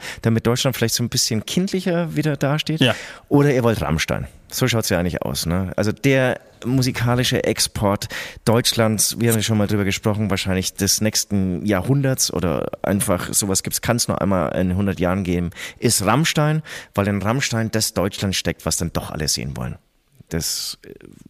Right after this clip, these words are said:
Speaker 1: davon bin ich total überzeugt. Das heißt, es wird jetzt wirklich <laughs> ein bisschen schwierig. Und dann, na, genau, ein In-, Input noch, ähm, von meinen Reisen. Ich bin mal mit der Transsibirischen Eisenbahn, ähm, in die Mongolei gefahren, auch schon erzählt. Und, äh, da wurde ich immer irgendwie gefragt,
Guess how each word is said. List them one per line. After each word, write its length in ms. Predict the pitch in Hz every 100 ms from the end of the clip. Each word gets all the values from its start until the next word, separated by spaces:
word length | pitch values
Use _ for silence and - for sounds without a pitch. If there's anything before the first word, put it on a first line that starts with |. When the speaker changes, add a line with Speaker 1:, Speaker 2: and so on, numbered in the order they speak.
| -
Speaker 1:
davon 240 | 90 90
bin 80 | 85
ich 60 | 78
total 220 | 78 71
überzeugt. 360 | 69 - 69 - - - - - - - - - -
Das 180 | 117
heißt, 280 | 107 123 135
es 120 | 117 131
wird 120 | 113
jetzt 160 | 104
wirklich 640 | 120 - - - - 196 - -
<laughs> 120 | -
ein 60 | 120
bisschen 260 | - 113 110
schwierig. 240 | - 127 131 -
Und 100 | 131
dann, 200 | 135 113
na, 100 | 127
genau, 320 | - 135 123
ein 200 | - 127
In-, 120 | 117 151
Input 300 | 156 143 139
noch, 220 | 139 -
ähm, 280 | 113 110 107 92 104
von 220 | - 113
meinen 220 | 104 90 87
Reisen. 360 | 110 131 127
Ich 60 | 113
bin 120 | 104
mal 140 | 98 95
mit 140 | 95
der 100 | 90
Transsibirischen 560 | - 92 92 95 90 -
Eisenbahn, 460 | 101 127 107 104 110 - - -
ähm, 500 | 104 95 92 90 -
in 60 | 92
die 60 |
Mongolei 360 | 85 85 90 123
gefahren, 380 | 117 110 110 107
auch 260 | 76 95
schon 200 | - 101
erzählt. 380 | 90 - 90 87 - - - -
Und, 760 | 110 98 98 98 92 92 90
äh, 20 | - - _ - - - -
da 160 | 113 104
wurde 120 | 127
ich 80 | 117
immer 340 | 117 110 92
irgendwie 240 | 101 107 98
gefragt, 600 | 98 - 101 101 -